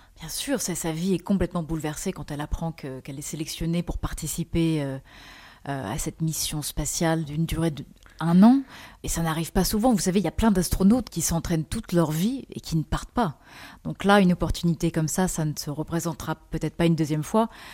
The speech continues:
Elle est, elle est évidemment ravie, mais en même temps, euh, c'est très douloureux pour elle, euh, parce qu'il y a, il y a sa petite fille qu'elle aime profondément.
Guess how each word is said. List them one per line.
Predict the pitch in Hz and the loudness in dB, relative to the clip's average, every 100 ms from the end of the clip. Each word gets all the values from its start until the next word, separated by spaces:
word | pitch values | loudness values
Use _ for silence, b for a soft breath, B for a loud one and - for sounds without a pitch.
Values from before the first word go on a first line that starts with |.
| B B | B B
Elle | 131 151 | -4 -2
est, | |
elle | 135 143 | 0 0
est | 147 143 135 | -2 -4 -4
évidemment | 143 160 165 160 | -2 2 2 2
ravie, | 180 170 220 233 | 2 4 4 4
mais | 170 170 180 | 4 6 4
en | 160 | 4
même | 156 156 | 0 -2
temps, | - 214 214 | 4 8 8
euh, | 165 151 B B B B B B B B B | 6 0 B B B B B B B B B
c'est | - 160 | -4 -4
très | - 190 | 2 2
douloureux | 175 196 185 196 220 | 4 6 8 8 6
pour | 175 175 | 6 6
elle, | 214 196 | 6 6
euh, | 156 147 143 139 - 87 - - - | 2 0 -4 -8 -8 -10 -10 -14 -12
parce | - - | -8 -6
qu'il | - 151 | -2 -2
y | |
a, | 147 | -2
il | 143 | -2
y | |
a | |
sa | 156 151 | -4 -4
petite | 165 - | -6 -6
fille | - 185 | -2 -2
qu'elle | 170 160 | 0 0
aime | 156 | 0
profondément. | 120 160 - 160 160 180 | -2 -2 0 2 4 4